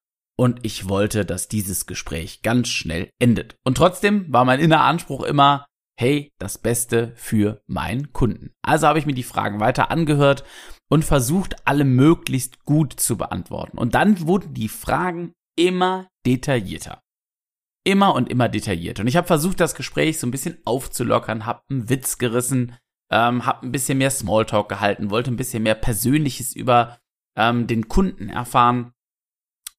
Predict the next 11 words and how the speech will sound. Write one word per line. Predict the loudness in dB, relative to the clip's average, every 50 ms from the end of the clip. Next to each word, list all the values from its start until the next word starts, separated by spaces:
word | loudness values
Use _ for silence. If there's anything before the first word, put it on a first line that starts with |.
| _ _
Und | -2 -2 -2 -2 -6 -12 _ _
irgendwie | -2 0 2 2 0 2 0 -2
hat | 0 -2
das | -4 -6 -4
alles | -4 -2 -2 -2 -2 0
nicht | -2 -2 0 -2
gefruchtet. | -4 -2 0 0 0 0 0 -2 -8 -8 -6
Und | -2 -2 -2 -2 -2 -4
zur | -2 -2 0
damaligen | 0 0 2 2 4 2 2 2 2 0 0 0 -2
Zeit | -2 0 2 4 4 2 0 -2 -10